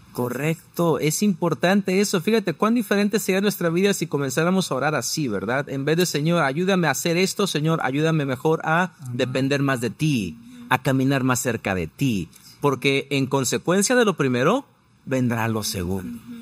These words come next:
Speaker 1: ¿Qué opinas,
Speaker 2: Sí,
Speaker 1: Eric?
Speaker 2: porque en el caso, por ejemplo, de este joven famosísimo, joven rico, que
Speaker 1: Joven
Speaker 2: no,
Speaker 1: rico.
Speaker 2: no sabemos su nombre, <laughs> ¿verdad?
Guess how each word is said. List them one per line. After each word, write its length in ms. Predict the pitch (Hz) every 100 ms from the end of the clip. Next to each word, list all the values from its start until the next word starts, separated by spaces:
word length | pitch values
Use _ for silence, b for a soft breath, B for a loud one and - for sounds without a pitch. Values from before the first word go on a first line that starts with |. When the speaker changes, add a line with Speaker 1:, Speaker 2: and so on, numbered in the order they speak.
| - - -
Speaker 1:
¿Qué 60 | 175
opinas, 280 | 185 156
Speaker 2:
Sí, 60 | -
Speaker 1:
Eric? 100 | 262
Speaker 2:
porque 320 | 240 180 170 165
en 120 | 170
el 120 | 165
caso, 320 | 180 196 208
por 120 | 135 131
ejemplo, 380 | 131 170 147 120
de 80 |
este 380 | 143 - 147 117
joven 420 | 117 160 165 143
famosísimo, 680 | 127 123 120 - 175 151 127
joven 260 | - 147 147
rico, 180 | 165 120
que 60 |
Speaker 1:
Joven 240 | 135 131 113
Speaker 2:
no, 60 |
Speaker 1:
rico. 280 | 107 113 -
Speaker 2:
no 120 | 185
sabemos 360 | 175 147 165 135
su 140 | 131
nombre, 380 | 123 131 160 190
<laughs> 40 | 165
¿verdad? 440 | 123 127 147 -